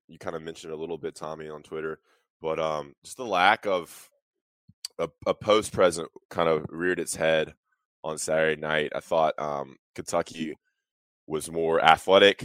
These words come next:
had, had longer, better players down low, and P J Washington and Reed Travis, and the fact that U N C doesn't have a go-to scorer down low, um,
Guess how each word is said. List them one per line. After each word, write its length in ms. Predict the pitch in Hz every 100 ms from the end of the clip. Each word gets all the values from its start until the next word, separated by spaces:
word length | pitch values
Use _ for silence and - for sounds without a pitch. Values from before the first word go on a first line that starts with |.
| - -
had, 200 | 80 78
had 200 | 82 76
longer, 760 | 80 85 90 85 87 85 82 _ -
better 200 | 95 87
players 460 | 85 87 85 82 78
down 300 | 82 80 78
low, 440 | 80 82 85 82 _ _ _ _ -
and 180 | 78 78
P 140 | 85
J 140 | 82 80
Washington 500 | 80 78 85 85 80
and 100 | 78
Reed 140 | 80
Travis, 640 | - 80 80 80 78 - -
and 520 | 76 76 76 76 73 - _ -
the 140 | 78
fact 320 | - 82 82
that 100 | 82
U 140 | 80 82
N 80 |
C 100 | -
doesn't 220 | 80 76 78
have 220 | 78 76
a 60 |
go-to 300 | 76 76 80
scorer 320 | 76 82 78 76
down 280 | 76 76
low, 420 | 76 76 76 76 _ _ _ _ _ _ 80
um, 420 | 76 73 69